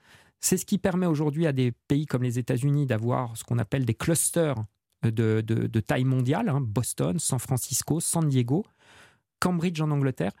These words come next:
La France, la France n'a pas de cluster de taille mondiale dans les sciences de la vie.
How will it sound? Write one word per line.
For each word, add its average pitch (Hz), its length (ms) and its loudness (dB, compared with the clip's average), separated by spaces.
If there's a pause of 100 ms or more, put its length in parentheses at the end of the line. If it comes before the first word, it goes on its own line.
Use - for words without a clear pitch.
(140)
La 165 200 4
France, - 580 -4 (540)
la 123 100 2
France - 520 -4 (560)
n'a 139 160 2
pas 180 200 -4
de 139 80 -2
cluster - 720 -2
de 151 100 2
taille 143 240 0
mondiale 147 400 0
dans 143 100 2
les 135 80 0
sciences 143 260 -2
de 139 80 0
la 135 100 0
vie. 131 180 -8